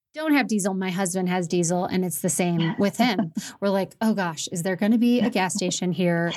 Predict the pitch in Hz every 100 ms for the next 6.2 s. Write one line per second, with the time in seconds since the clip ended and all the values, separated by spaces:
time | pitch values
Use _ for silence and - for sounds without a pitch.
0 | - 185 226 240 208 180 202 294 294 -
1 | 285 - 262 _ - 330 359 262 214 170
2 | - - 233 - 453 480 349 508 254 277
3 | 220 233 226 226 214 202 214 240 247 240
4 | 294 - 285 349 403 381 339 269 254 240
5 | 240 220 220 196 208 208 202 196 202 196
6 | 190 -